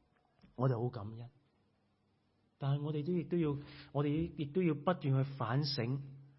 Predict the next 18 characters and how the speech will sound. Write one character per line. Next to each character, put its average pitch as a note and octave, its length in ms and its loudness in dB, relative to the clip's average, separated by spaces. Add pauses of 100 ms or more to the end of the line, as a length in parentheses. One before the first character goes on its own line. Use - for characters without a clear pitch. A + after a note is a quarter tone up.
(880)
可 C3+ 220 2
能 B2 360 -2 (480)
我 A2+ 180 -6
亦 B2 60 -4
都 D3+ 280 -2
可 B2 200 -2
能 A#2 160 0
係 G#2+ 180 -2
嗰 C3+ 320 2 (500)
六 A#2+ 140 -4
十 - 140 -6
二 - 40 -14
個 G#2+ 260 -6
percent A#2+ 680 -2
嘅 G2+ 80 -8
基 G2+ 140 -8
督 G2 120 -6
徒， - 100 -16